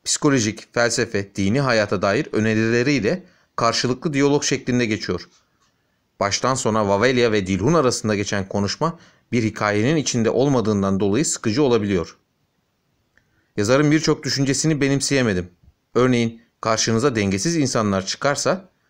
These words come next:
sizin dengesiz yönünüz olduğu içindir." gibi. Karşınıza çıkan her olumsuz olayın bizi geliştirdiği gibi düşüncelere ise katılmamak elde değil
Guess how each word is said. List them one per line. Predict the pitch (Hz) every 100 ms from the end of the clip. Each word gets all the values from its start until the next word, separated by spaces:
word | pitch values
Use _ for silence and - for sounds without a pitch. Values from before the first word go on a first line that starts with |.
| _ -
sizin | - 127 175
dengesiz | 135 135 139 160 139
yönünüz | 143 147 143
olduğu | 139 131
içindir." | 143 - 104 98
gibi. | 90 85 85 _ _ _ _ _ _ _ _ _ _ _ _ _ _ _ _ _
Karşınıza | - 113 113 113 107 165
çıkan | - 110 90
her | 117
olumsuz | 160 139 117 -
olayın | - 104 107 170
bizi | 107 143
geliştirdiği | 110 107 107 - 110 98 147
gibi | 123 107
düşüncelere | 98 - 107 104 107 143
ise | 127 - -
katılmamak | 120 160 127 92 92
elde | 95 107 131
değil | 98 147 202